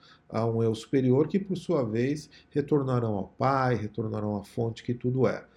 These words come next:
Ah, de fato,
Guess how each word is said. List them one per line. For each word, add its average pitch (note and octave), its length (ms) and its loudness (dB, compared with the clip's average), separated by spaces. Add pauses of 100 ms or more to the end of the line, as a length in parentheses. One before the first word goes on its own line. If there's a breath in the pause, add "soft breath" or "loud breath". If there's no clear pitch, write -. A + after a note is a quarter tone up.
(320 soft breath)
Ah, A2 600 2 (580)
de C3+ 160 0
fato, F3+ 520 -2